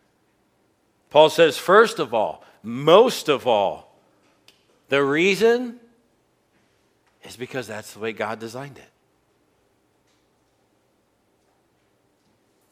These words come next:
When did the church become a group of people that needed more of an answer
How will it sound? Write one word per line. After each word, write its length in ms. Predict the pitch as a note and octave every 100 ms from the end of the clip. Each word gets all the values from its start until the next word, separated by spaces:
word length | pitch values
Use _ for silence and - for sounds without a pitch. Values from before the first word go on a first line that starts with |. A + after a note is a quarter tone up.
| _ _ _ _ _ _ _ _
When 240 | A2 D#3+ G3+
did 160 | G3+
the 100 | F#3
church 500 | - - D#3 D#3 -
become 400 | B2 A#2+ C3 C#3
a 60 | B2+
group 340 | G#2 B2 D3
of 220 | A2+ G2 -
people 480 | C#3+ - F2+ - _ _ _ _
that 160 | A#2 A2
needed 440 | G#2+ B2 C#3+ C3
more 300 | A2 A2 C3+
of 140 | C3 A2
an 100 | A2
answer 520 | B2 B2 - D#2